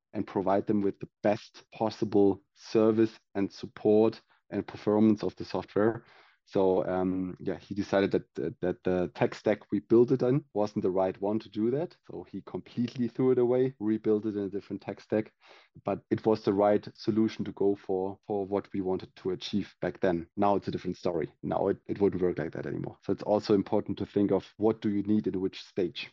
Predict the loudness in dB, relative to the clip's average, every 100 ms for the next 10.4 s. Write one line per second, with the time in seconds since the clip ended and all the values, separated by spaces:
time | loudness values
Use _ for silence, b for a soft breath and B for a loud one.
0 | _ -4 -2 2 0 0 0 2 2 2
1 | 2 2 0 0 -2 4 4 4 -2 -2
2 | 2 4 2 0 -6 -4 -4 -4 -6 -6
3 | -4 -2 -2 -2 -4 -6 -6 -8 -6 -4
4 | -4 -6 -6 -8 -4 -4 -4 0 0 2
5 | -2 -2 -2 -2 -4 -6 -10 -6 -4 -4
6 | -8 B B B B -4 -2 0 2 4
7 | 2 0 0 -2 -4 -4 -8 -4 -4 -4
8 | -4 -8 -4 0 4 6 6 4 2 0
9 | 0 2 0 -2 -6 -6 -8 -6 -6 -6
10 | -8 -8 -10 -10